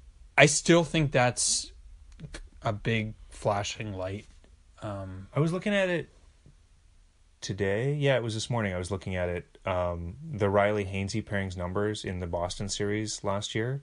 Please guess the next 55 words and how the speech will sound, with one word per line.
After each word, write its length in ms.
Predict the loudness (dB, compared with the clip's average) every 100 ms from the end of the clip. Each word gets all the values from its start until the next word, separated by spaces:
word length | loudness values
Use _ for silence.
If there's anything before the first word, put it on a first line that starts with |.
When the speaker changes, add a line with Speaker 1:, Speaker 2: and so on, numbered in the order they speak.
| -4
Speaker 1:
I 60 |
believe 280 | -2 2 4
it 60 | 4
was, 200 | 2 0
like, 160 | -2
forty 300 | -2 0 0 0
percent. 420 | -4 -6 -8 -10 -4
Speaker 2:
It 40 |
was 180 | -4 -4
horrific. 920 | -10 -4 2 4 4 0 -6 -12 -14 -18 -16 -14 -12
Speaker 1:
Yeah. 180 | -12 -12 -14 -14 -4
Speaker 2:
It 60 | 0
was 200 | 0 0 -6 -6
really, 680 | -2 0 2 4 2 0 0
really 380 | -2 -2 -2
bad. 440 | -4 -6 -6 -8 -8 -10 -12 -12 -14 -16 -20 -20 -2
They 120 | 2
can't 340 | 2 2 0 2
do 120 | 2
that 160 | 4 4
again. 380 | 0 -6 -8 -12 -6
They 100 | -4
can't 300 | -2 0 0
do 140 | 0 0
it 60 |
again. 320 | 0 -4 -10 -16 -18 -20 -8 -4
Speaker 1:
The 80 | 4
problem 280 | 6 6
is, 120 | 4 2
like, 140 | 4
all 140 | 4 4
signs 320 | 2 0 -2
point 300 | -4 -4 -4
to 140 | -4
them 220 | -6 -6 0
Speaker 2:
Not 140 | 2
Speaker 1:
doing 80 | 2
Speaker 2:
just 220 | 0 2
Speaker 1:
that 140 | 2 4
Speaker 2:
that, 120 | 2
Speaker 1:
again. 120 | 0
Speaker 2:
but 220 | 2 2 0
the 60 |
penalty 320 | -2 0 0
kill 200 | 0 0 0
was 100 | -2
also 240 | -4 -6
brutal 360 | -6 -4 -4 -4
against 280 | -6 -6
the 60 | -8
Bruins 300 | -6 -6 -6
in 60 | -8
that 160 | -6
series. 500 | -8 -8 -10 -12 -12 -10
Speaker 1:
Yeah. 160 | -10